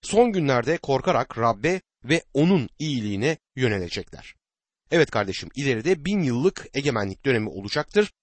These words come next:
ve bu dönem içinde Yaruşilim özel olarak yerini alacaktır. Bu dönemde Yaruşilim'e dönen oymaklar orada acaba ne bulacak? Muhteşem bir kent, yalnız yapısal açıdan değil,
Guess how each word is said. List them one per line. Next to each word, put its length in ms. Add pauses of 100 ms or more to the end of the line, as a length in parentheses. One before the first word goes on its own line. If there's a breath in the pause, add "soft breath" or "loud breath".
(140)
ve 280
bu 100
dönem 300 (160)
içinde 340
Yaruşilim 540 (300)
özel 240
olarak 320
yerini 260
alacaktır. 600 (460)
Bu 180
dönemde 320
Yaruşilim'e 580 (200)
dönen 400
oymaklar 640 (100)
orada 540
acaba 480 (100)
ne 200
bulacak? 360 (540)
Muhteşem 540
bir 100
kent, 500
yalnız 420
yapısal 320
açıdan 380
değil, 240